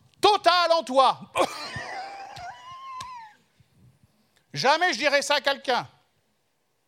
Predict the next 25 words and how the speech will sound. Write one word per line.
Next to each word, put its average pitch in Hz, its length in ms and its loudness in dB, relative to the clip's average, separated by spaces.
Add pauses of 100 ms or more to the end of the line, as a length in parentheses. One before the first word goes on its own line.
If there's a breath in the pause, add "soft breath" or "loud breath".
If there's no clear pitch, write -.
(580)
Ah, 143 100 -6
je 143 100 -8
lui 185 60 -4
ai 180 40 -6
pas, 180 180 -2
j'ai 147 160 -10
pas 160 120 -2
relevé 180 340 -4
parce 139 180 -10
que 117 300 -14 (300)
je - 80 -20
voulais 143 160 -8
pas 190 120 -2
non 165 160 -6
plus 165 180 -10
le, « 120 140 -12 (920)
Mais 190 100 -8
j'ai 202 120 -6
une 233 80 -6
confiance 262 420 -8
totale. » 285 560 -6
Alors, 123 180 -16
c'est - 160 -12
flatteur, 285 560 0
merci, 170 400 -10